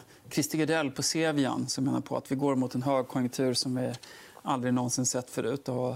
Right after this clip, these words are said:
det var paralleller till tjugotalet och sådär. Vilket säkert är helt rätt. Och det är klart att i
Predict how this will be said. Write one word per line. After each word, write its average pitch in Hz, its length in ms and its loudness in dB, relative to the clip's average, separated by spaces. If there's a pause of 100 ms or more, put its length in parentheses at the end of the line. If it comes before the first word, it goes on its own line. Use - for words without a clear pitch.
(100)
det 135 60 -2
var 131 120 2
paralleller 131 480 0
till - 120 -4
tjugotalet 127 640 0
och - 60 -6
sådär. - 260 -4 (760)
Vilket 160 340 2
säkert 123 340 -2
är 127 40 2
helt 120 200 -2
rätt. 156 300 -2 (760)
Och 151 80 4
det 147 80 2
är - 20 4
klart 127 260 -2
att 127 120 -2
i 123 60 0